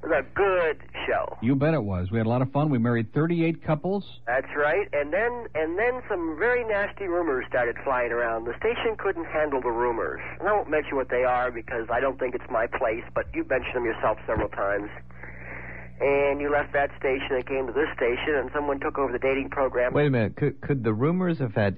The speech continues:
Speaker 3: anything to do with a closet?
Speaker 1: Yes. <laughs> Very much so.
Speaker 3: Yeah.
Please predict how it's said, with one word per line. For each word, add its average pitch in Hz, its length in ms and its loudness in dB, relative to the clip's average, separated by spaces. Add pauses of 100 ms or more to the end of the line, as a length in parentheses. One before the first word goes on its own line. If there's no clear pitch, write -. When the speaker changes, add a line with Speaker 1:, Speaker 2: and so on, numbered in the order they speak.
Speaker 3:
anything 147 400 2
to 127 80 2
do 117 160 2
with 110 120 2
a 95 60 2
closet? 104 640 0 (500)
Speaker 1:
Yes. 175 320 4 (340)
<laughs> - 840 0
Very 202 240 4
much 156 180 0 (140)
so. 107 260 0 (760)
Speaker 3:
Yeah. 95 300 2